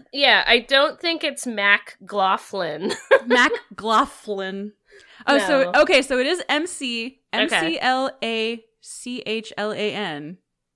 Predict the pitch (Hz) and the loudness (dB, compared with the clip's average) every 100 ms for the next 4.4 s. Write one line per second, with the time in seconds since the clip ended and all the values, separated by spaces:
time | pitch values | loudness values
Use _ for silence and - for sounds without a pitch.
0 | _ 381 349 233 339 - 269 269 285 285 | _ -2 0 2 0 0 2 4 4 4
1 | 190 415 453 427 _ _ _ _ _ _ | 4 2 0 -4 _ _ _ _ _ _
2 | _ _ - 381 392 359 330 320 339 427 | _ _ 0 4 6 6 4 2 2 0
3 | 311 233 285 254 185 - 269 254 180 - | 2 4 4 2 0 -4 0 0 0 -4
4 | 311 330 370 - | -4 -2 -2 -2